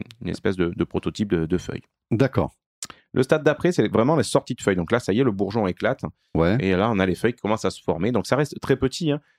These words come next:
Speaker 1: C'est globalement, euh, ça représente, euh, ce, ce stade-là, la sortie de feuilles, c'est un, entre un et deux centimètres.
Speaker 2: D'accord.
Speaker 1: Donc on est vraiment sur quelque chose de,
Speaker 2: Ok.
Speaker 1: d'assez petit. Et c'est là où ça devient très fragile, parce que c'est à ce moment-là que lorsque ça gèle, eh ben, c'est foutu.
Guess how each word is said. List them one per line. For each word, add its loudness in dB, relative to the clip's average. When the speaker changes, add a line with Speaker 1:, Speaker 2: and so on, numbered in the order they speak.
Speaker 1:
C'est -2
globalement, 2
euh, 2
ça -2
représente, -2
euh, 2
ce, -16
ce -6
stade-là, 2
la 2
sortie -8
de -12
feuilles, 0
c'est 2
un, -2
entre -2
un 2
et 0
deux -2
centimètres. -8
Speaker 2:
D'accord. 0
Speaker 1:
Donc 4
on 2
est 2
vraiment 0
sur -8
quelque -4
chose 2
de, 0
Speaker 2:
Ok. -4
Speaker 1:
d'assez 0
petit. -6
Et 0
c'est 2
là 4
où 2
ça 0
devient 2
très 0
fragile, 0
parce 0
que 2
c'est 0
à 4
ce -2
moment-là 2
que 2
lorsque 2
ça 0
gèle, 2
eh 2
ben, 4
c'est -4
foutu. -8